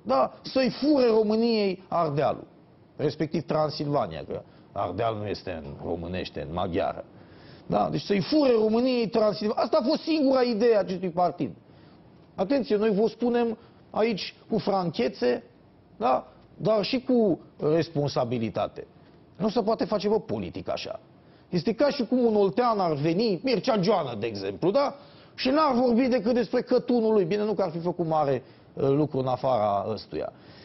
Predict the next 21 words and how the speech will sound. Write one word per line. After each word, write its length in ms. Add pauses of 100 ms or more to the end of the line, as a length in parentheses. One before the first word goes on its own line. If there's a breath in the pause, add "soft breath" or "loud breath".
(320 loud breath)
Dar 260
totuși 280
nu 40
s-a 120
concentrat 680
numai 260
pe 140
lebenițele 960
de 140
la, 460 (120)
uh, 220
Dăbuleni. 500 (760)
Sau 260
lubenițele, 800
cum 160 (140)
în 360
mod 160
greșit 460
îi 100
spun 260
ei. 260